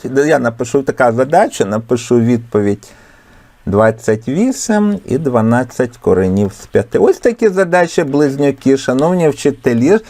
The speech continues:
шановні учні, на цю тему, на тему того, що площа цього блакитного трикутника А Б Н дорівнює половині площі трапеції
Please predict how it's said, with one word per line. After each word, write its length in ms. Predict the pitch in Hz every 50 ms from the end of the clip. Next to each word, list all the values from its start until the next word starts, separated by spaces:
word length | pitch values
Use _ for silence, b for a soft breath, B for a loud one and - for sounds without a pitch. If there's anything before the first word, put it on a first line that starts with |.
| B B B B B B B B B B
шановні 560 | - - 147 175 214 254 254 247 240 240 233
учні, 560 | 220 208 196 190 190 180 - - - 151 147
на 160 | 143 151 165
цю 320 | 160 - - - 262 262 262 - -
тему, 480 | 214 214 220 214 208 196 180 156 143
на 180 | 135 131 135 139
тему 520 | - - - 208 214 214 208 202 196 185 - - -
того, 480 | 165 160 160 160 151 135 135 120 113
що 260 | 113 117 - - 101
площа 580 | 92 - - 143 170 202 214 196 - - 165 139
цього 380 | - - - 156 147 131 131 120
блакитного 800 | 113 117 131 139 139 - - 147 139 - - 123 113 110 110 104
трикутника 920 | - - 117 123 120 - - 131 120 117 - 113 110 107 - - - - - -
А 200 | 123 127 127 113
Б 280 | 104 101 107 120 120 - _ -
Н 380 | 127 123 120 113 107 90 - - B B B B B B B B B
дорівнює 600 | 90 95 120 135 147 151 147 139 135 127 120 117
половині 680 | 113 117 - 120 123 127 131 123 127 127 123 117 117 113
площі 600 | 113 - 120 117 113 117 117 - - - 113 - - _ _ _ _
трапеції 800 | - - 320 - - - 220 226 240 233 - - - 196 190